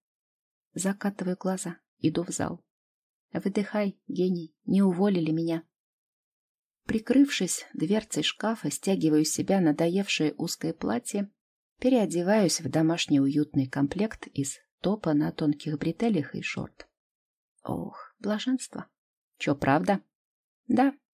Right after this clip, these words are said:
Сташевский меня отчитал, конечно, но в конце концов позволил остаться. Нам повезло. Убирая волосы в хвост,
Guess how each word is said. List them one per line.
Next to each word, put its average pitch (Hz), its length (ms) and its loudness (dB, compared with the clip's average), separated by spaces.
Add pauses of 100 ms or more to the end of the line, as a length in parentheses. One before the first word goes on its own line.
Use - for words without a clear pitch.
Сташевский 196 600 -2
меня 185 240 0
отчитал, 233 440 -2
конечно, 160 540 2
но - 180 -2
в - 80 -12
конце - 280 -4
концов 196 400 -4
позволил 185 520 0
остаться. 170 540 -6 (680)
Нам 170 280 6
повезло. 190 580 2 (880)
Убирая 170 520 0
волосы 165 440 -4
в - 60 -10
хвост, - 580 -6